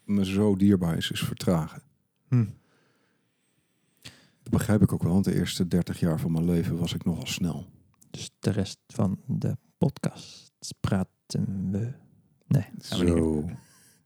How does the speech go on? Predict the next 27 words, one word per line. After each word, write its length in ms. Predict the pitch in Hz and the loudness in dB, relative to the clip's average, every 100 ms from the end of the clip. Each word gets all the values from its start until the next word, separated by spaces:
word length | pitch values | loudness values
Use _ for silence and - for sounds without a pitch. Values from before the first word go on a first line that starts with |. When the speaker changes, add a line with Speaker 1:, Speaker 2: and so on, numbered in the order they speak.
| _ _ _ - - | _ _ _ -20 -12
Speaker 1:
Wat 120 | 98 | -6
zei 240 | - - 127 | -2 4 6
die, 220 | 120 113 | 6 6
die 220 | 95 87 | 4 2
juf 260 | 87 139 - | 6 4 4
ook 160 | 101 - | -2 0
altijd 300 | 92 92 90 | -2 0 -2
op 100 | 87 | -2
de 100 | 90 | -2
basisschool? 720 | 87 110 107 - - 123 104 _ _ _ _ _ | 0 0 0 -4 -4 -4 -6 _ _ _ _ _
Haastige 580 | 92 131 151 - 135 | 2 4 4 0 -2
spoed 340 | 95 - 165 - | -4 0 0 0
is 160 | - | -4
zelden 300 | - 120 - | -2 0 0
goed. 280 | - - - - _ _ - | -2 -6 -8 -14 _ _ -8
Speaker 2:
Oh 120 | 113 | -8
ja. 140 | 95 - _ _ _ _ | -8 -12 _ _ _ _
Speaker 1:
Ik 100 | - | -2
wil 140 | 95 | 0
er 80 | - | 0
gewoon 180 | - - | -2 0
snel 240 | - 101 | -2 0
vanaf 280 | - 104 113 | 0 0 2
zijn. 300 | - 104 107 - _ _ _ _ _ _ | 0 -4 -12 -20 _ _ _ _ _ _
Al 60 | 160 | -4
die 100 | 127 | -2
gekkigheid. 640 | 110 - 101 - 95 - | -4 -6 -8 -10 -10 -10